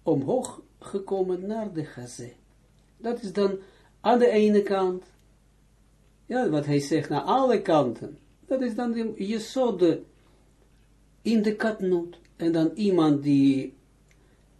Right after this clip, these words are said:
dit verbond van Priya Urvia, van het wijs vruchtbaar en vermenigvuldiging, niet naleeft, ook niet in de katnoot.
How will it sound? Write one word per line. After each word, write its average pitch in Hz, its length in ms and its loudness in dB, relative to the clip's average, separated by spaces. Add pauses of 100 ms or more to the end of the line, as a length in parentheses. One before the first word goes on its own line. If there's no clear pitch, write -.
(120)
dit 151 520 6
verbond 165 760 4 (1300)
van 147 300 4
Priya 151 380 8
Urvia, 139 500 2
van 127 280 -4
het 123 220 -2
wijs 135 360 0
vruchtbaar 131 460 -6
en 123 280 -2
vermenigvuldiging, 123 1200 -4
niet 160 240 0
naleeft, 139 840 4
ook 175 340 4
niet 151 260 4
in 151 140 6
de 131 120 0
katnoot. 151 680 4